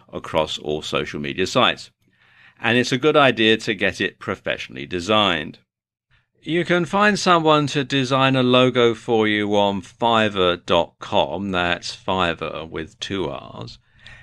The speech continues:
And this is a site where people would do all sorts of stuff for five dollars or for multiples of five dollars. And you can see here I've done a search for logo design, and there are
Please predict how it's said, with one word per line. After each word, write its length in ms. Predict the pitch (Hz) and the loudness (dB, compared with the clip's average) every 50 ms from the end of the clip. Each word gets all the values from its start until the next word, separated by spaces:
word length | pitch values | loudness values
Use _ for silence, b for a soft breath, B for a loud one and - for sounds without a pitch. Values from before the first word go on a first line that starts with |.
| B B B _ - | B B B _ -4
And 560 | 143 135 135 135 135 135 135 135 131 135 139 131 | 0 2 2 4 4 4 2 2 2 0 -2 0
this 240 | 131 160 160 - | 2 2 2 2
is 140 | 151 143 123 | 2 2 2
a 120 | 131 127 123 | 2 2 0
site 520 | - - 135 127 120 120 123 117 113 117 | 0 0 2 2 4 4 4 2 0 -2
where 320 | 113 113 113 113 110 110 | 0 2 4 4 4 4
people 380 | 107 - - 131 123 104 110 110 | 2 0 0 0 2 2 2 0
would 140 | 107 104 107 | 0 0 0
do 180 | 113 107 110 | 0 -2 -2
all 240 | 113 - 117 113 107 | 0 2 2 2 2
sorts 280 | - - 107 104 101 - | 2 -2 -4 -4 -4 -6
of 100 | 98 92 | -6 -6
stuff 340 | - - 104 98 98 95 - | 0 2 2 2 2 0 -4
for 400 | - - - 101 98 98 98 - | -12 -10 -4 -2 0 0 0 -2
five 400 | - - 107 101 98 95 90 - | -2 -2 0 2 2 2 2 2
dollars 420 | 107 92 87 87 85 85 85 85 | 2 2 2 2 0 -2 -4 -2
or 200 | 92 87 85 85 | -4 -4 -4 -4
for 200 | - - 92 90 | -6 -2 -2 -2
multiples 760 | 85 87 87 90 87 82 - 92 - - - 76 73 76 - - | -2 0 0 0 0 0 -2 -8 -8 -8 -10 -10 -10 -10 -10 -12
of 160 | - 78 - | -12 -12 -14
five 380 | _ - - - 60 - - | _ -8 -8 -6 -6 -8 -8
dollars. 520 | - - - - - - - - - - - _ B B B B B B B B B B | -8 -10 -10 -10 -12 -14 -18 -18 -20 -20 -20 _ B B B B B B B B B B
And 480 | - 90 87 87 90 90 90 87 85 87 | -4 -2 0 2 2 2 0 0 0 -2
you 80 | 82 | -2
can 160 | - 92 87 | -2 -2 -4
see 260 | 85 - - 87 85 78 | -4 -2 0 0 0 0
here 240 | 76 90 85 85 | 0 0 2 2
I've 100 | 82 80 | 2 2
done 120 | - 85 80 | 0 -4 -4
a 60 | 80 | -4
search 320 | - - 90 82 73 - | -2 0 0 0 0 -2
for 100 | - 85 | -4 -4
logo 500 | 82 82 85 82 82 85 80 - 78 78 | -4 0 2 2 2 2 2 0 0 0
design, 680 | 78 76 78 78 78 85 80 80 80 80 80 78 78 - b b b b b b _ | 0 -2 -4 -2 0 0 2 2 2 2 0 -2 -4 -8 b b b b b b _
and 240 | - 78 80 80 82 | -6 -4 -4 0 2
there 240 | 80 80 80 78 | 2 2 2 2
are 200 | 76 76 76 76 | 2 0 0 -2